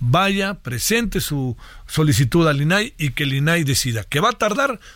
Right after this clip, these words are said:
va a tardar ahorita por la gran cantidad de asuntos que tiene, pero esperemos que el inai depure rápido y recordemos que el inai no ha dejado de trabajar, ¿eh? Por favor, yo aquí quiero ser enfático, no ha dejado de trabajar. Bueno, si le parece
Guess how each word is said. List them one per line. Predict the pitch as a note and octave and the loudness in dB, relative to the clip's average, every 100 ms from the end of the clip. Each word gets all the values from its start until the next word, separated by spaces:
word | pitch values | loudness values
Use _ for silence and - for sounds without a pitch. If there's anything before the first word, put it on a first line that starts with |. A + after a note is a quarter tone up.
| - F#3+ | -6 -4
va | |
a | A3+ | 0
tardar | A#3 A3+ B3 | 0 2 2
ahorita | A#3+ A#3+ A3+ F#3 C#3 | 2 2 0 -2 0
por | D#3 | 0
la | D#3 | 2
gran | E3 A3 | 2 0
cantidad | G#3+ G3+ F#3+ F#3+ | 0 -2 0 0
de | G3 | 0
asuntos | D#3+ F#3 - | 0 -2 -2
que | E3+ | -2
tiene, | D3 F#3+ D#3 - - - | 0 -2 -2 -8 -18 -2
pero | D3 | 0
esperemos | C#3+ D#3+ G3 G#3 | 2 2 2 0
que | - | 2
el | D#3 | 2
inai | D3+ E3+ F3 E3 - - - | 2 2 0 -2 -10 -8 0
depure | D3 - - F3+ | 0 2 0 2
rápido | D3+ E3+ E3 E3 B3 - | 0 -2 -2 -4 -4 -4
y | D#3+ | -2
recordemos | D3+ E3+ A3+ G3 E3+ F#3+ | 0 0 0 0 0 -2
que | - | -2
el | C#3+ | -2
inai | C3+ D#3+ F3 | -2 0 2
no | F3 | 2
ha | G#3+ | 0
dejado | F#3+ G3 F3+ | 0 0 0
de | C#3+ | -2
trabajar, | A#2+ A#2 G2+ B2 | -4 -4 -4 -6
¿eh? | D3 - - | -6 -12 -10
Por | C#3+ C#3 | -6 -2
favor, | D3 D3+ A3+ - - - | 0 0 -2 -6 0 4
yo | D3+ F#3 | 4 4
aquí | - F#3 | 4 2
quiero | E3+ F3 | 2 -2
ser | A2+ E3+ - | -2 -2 -4
enfático, | C#3+ C3+ C3+ A#2+ - - | -6 -4 -4 -6 -8 0
no | D#3+ G3+ - | 0 2 2
ha | F3+ | 2
dejado | F3 - E3 G#2+ | 2 2 2 2
de | G#2+ B2 | 0 -2
trabajar. | B2+ A#2+ G#2 G#2+ - - | -2 -4 -6 -8 -8 -2
Bueno, | D#3 C3+ - - - - - - - | 0 0 -8 -16 -16 -14 -16 -16 -6
si | - F#3 G3+ | -2 0 2
le | G3 | 2
parece | D3+ A#3+ C4 A3+ B3 | 2 0 0 -2 -4